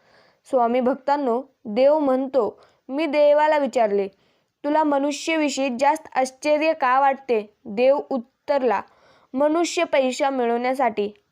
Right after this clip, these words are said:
आरोग्य गमावतो व आरोग्य परत मिळवण्यासाठी तो सर्व पैसा खर्च करतो.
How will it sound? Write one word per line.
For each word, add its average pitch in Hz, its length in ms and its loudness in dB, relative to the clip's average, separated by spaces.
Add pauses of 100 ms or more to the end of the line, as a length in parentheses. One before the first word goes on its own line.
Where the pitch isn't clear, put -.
(420)
आरोग्य 262 460 2
गमावतो 240 640 0 (280)
व 262 60 -2
आरोग्य 277 560 2
परत 294 380 2
मिळवण्यासाठी 262 800 0
तो 277 260 -4
सर्व 302 320 2
पैसा 285 420 0
खर्च 311 320 -2
करतो. 214 420 -4